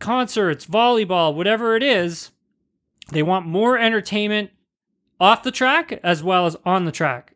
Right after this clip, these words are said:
And I think that Spa has done quite a bit to,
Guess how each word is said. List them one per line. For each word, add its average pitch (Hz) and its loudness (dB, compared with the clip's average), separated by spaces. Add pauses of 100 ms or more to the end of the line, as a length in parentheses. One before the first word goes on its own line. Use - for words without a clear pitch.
(100)
And 165 0 (960)
I 170 2
think - -2 (320)
that 170 2
Spa 175 0
has 156 -2 (380)
done 151 -6
quite 147 -6
a 165 -2
bit 160 0 (360)
to, 147 -8